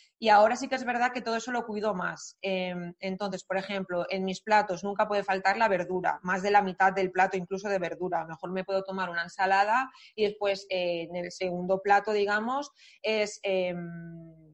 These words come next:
eh, pues un salteado de tofu, eh, a-, eh, eh, arroz integral y con verduras también, eh, ¿sabes? Y de postre, fruta. Quiero decir, el, el, la, el, digamos que lo básico, básico para mis platos de diario es la verdura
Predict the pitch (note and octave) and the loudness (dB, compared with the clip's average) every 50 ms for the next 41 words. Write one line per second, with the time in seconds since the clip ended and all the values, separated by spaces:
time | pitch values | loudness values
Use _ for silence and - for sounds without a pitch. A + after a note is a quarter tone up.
0 | _ _ _ - _ _ _ - - - F3+ F3+ F3 E3+ F3 E3+ E3+ E3+ E3+ E3+ | _ _ _ -20 _ _ _ -12 -8 -4 -4 -2 -2 -2 -2 -4 -4 -4 -6 -6
1 | E3+ E3+ E3+ - F3 - - F#3+ F#3 - G3 G3 F#3+ G#3 G#3 G3+ G3+ G3+ G3+ A3+ | -6 -8 -10 -12 -14 -10 -8 -4 0 2 2 2 2 2 4 6 6 6 6 4
2 | B3 B3 A3+ A3+ G#3+ G3+ G3 F#3+ F#3 F3+ F3+ F3+ F3 F3 F3 E3+ - G3 G3 G3 | 0 0 0 0 0 2 2 0 0 0 -2 -2 -4 -4 -6 -4 -2 0 0 -2
3 | G3 - - B3 B3 B3 B3+ B3+ B3+ - - A3 G#3 G3+ G3 F#3+ F#3+ F#3 F3+ F3+ | -2 -6 -6 -4 -2 -2 0 -2 -2 -2 -2 0 0 2 2 2 2 2 2 2
4 | F3 E3+ E3+ E3+ - F3+ F3 E3+ E3+ E3+ - - _ - F#3 F3+ F3 F3 E3+ E3+ | 4 4 4 4 2 0 -2 -2 -4 -6 -8 -12 _ -4 -2 -2 0 0 0 0
5 | E3 E3+ F3 E3+ - F#3+ F#3 - F#3+ F#3+ F#3+ G3 G3+ A3 B3 D4 D4+ - - F#3+ | 0 -2 -4 -6 -6 -6 -4 -2 -2 0 4 4 6 6 4 4 2 -2 -4 0
6 | - F#3+ F3+ E3+ D#3 C#3+ D3 F#3+ F#3+ F#3 D#3+ - - F3+ F3 F#3 G3 F#3+ E3+ D#3 | 0 0 2 0 -2 0 4 4 4 4 4 0 -2 -6 -4 -2 -2 -2 -2 -4
7 | D3+ - _ _ _ _ _ _ _ _ _ - F#3+ F3+ F#3 F3 E3+ E3+ E3+ F3 | -8 -14 _ _ _ _ _ _ _ _ _ -2 -2 0 0 0 -2 -2 -4 -4
8 | - F#3 F#3 G3 G#3+ A3+ - B3 G#3 G3 F#3+ G3 G3 G3 G3 - B3+ B3+ C4 - | -2 -2 0 0 0 -2 0 0 0 0 2 0 0 -2 -2 -2 0 0 0 -2
9 | - - G3 F#3+ G3+ G3+ G3 F3+ D#3+ D3 - - - G3+ G3 G3 G3 G3 - G#3+ | -4 -4 0 2 2 2 2 2 0 0 -2 -6 -4 -2 -2 -2 -2 -2 -2 0
10 | G3+ F#3+ F#3+ - G3+ G3 G3 G3 G3+ G3 G3 G3+ G#3+ G#3 G#3 G#3+ A3 A3 A3 G#3+ | 0 0 0 0 0 2 2 0 0 -2 -2 0 0 2 2 4 6 8 8 8
11 | G3 - G#3+ G#3 G#3+ G#3 G#3 F#3 - - - - _ _ - _ _ - A3+ A3+ | 8 6 4 2 0 0 -2 -4 -8 -14 -20 -20 _ _ -20 _ _ -6 -2 -2
12 | A3+ A3 A3 - - A3+ A3+ A3 G#3+ G#3+ A3+ A#3+ B3+ - - D4 - C4 B3+ B3+ | -2 -2 -2 -2 -2 2 4 4 6 6 6 4 4 2 -6 -8 -4 0 4 4
13 | B3+ B3 - B3+ G3+ A3+ A3+ A3+ A3+ A3 A3 G#3+ G#3 G#3 G3+ G3+ G3+ G3 G3 G3 | 4 4 2 -2 -4 -4 2 4 6 8 8 8 6 4 2 0 0 0 -2 -4
14 | G3 G3 G3 G#3+ G#3+ G#3 G#3 G#3 G3 G#3 G3 G3 F3+ F#3+ F#3+ F#3+ G#3 A#3 C#4 D4+ | -4 -4 2 4 4 4 4 2 -2 0 0 0 0 2 6 6 6 6 4 2
15 | C#4 C4 G#3 F#3 F3+ D#3+ D#3 D3+ D#3 D3 D3+ C#3 | 0 4 2 2 2 2 -4 -6 -6 -6 -8 -10